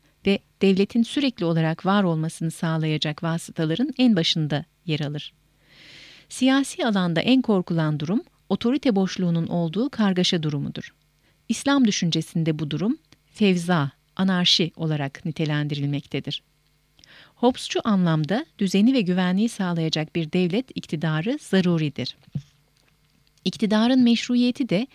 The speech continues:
kendisini zorunlu kılan bu görevi yerine getirme kapasitesiyle ölçülmektedir. Osmanlı siyasi dilinde çok sık geçen nizam-ı alem tabiri işte bu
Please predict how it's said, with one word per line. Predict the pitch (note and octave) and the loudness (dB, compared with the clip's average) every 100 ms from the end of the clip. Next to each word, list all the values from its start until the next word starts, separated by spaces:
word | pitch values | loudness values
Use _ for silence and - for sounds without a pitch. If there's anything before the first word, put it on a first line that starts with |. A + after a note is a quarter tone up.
| _ _ | _ _
kendisini | - F#3+ G3 - A#3+ | 0 0 0 0 -2
zorunlu | B3 G3+ G#3+ A#3+ | 0 0 2 2
kılan | A#3 E3+ D3+ D3+ | 2 2 2 -2
bu | G#3 | -2
görevi | G3+ E3+ D#3 | 0 0 0
yerine | D#3+ F3 G3 | 0 0 0
getirme | F3 D#3+ D#3+ E3 | 0 -2 -2 -2
kapasitesiyle | D#3+ - E3 - D#3+ E3 D#3+ | -4 -6 -6 -4 -4 -2 -2
ölçülmektedir. | F3 E3 - D3+ D3 - C#3+ E3 - _ _ - - - - - - | 0 -2 -4 -4 -4 -6 -8 -8 -12 _ _ -20 -20 -20 -20 -20 -4
Osmanlı | A#3 - E4+ F4 | -4 -2 -2 -2
siyasi | C4 A#3 A3+ A#3 C#4 A3 | 0 2 2 0 0 0
dilinde | E3 D3+ C#3+ F3+ C4 - - | 0 -2 -2 -4 -6 -14 -6
çok | D#4 - | -4 -2
sık | A3+ - | -6 -4
geçen | E3+ - E3 C#3+ - _ | -4 -2 -4 -4 -8 _
nizam-ı | G3+ G3 A#3+ C#4+ C#4 G3+ | 0 2 2 2 0 -2
alem | G3 F#3+ F3+ D3+ | -2 -2 -4 -6
tabiri | - F3+ D#3+ D#3 A#3+ F4 | -6 -4 -2 -2 -2 -2
işte | C#4+ - | -2 0
bu | A3+ | 0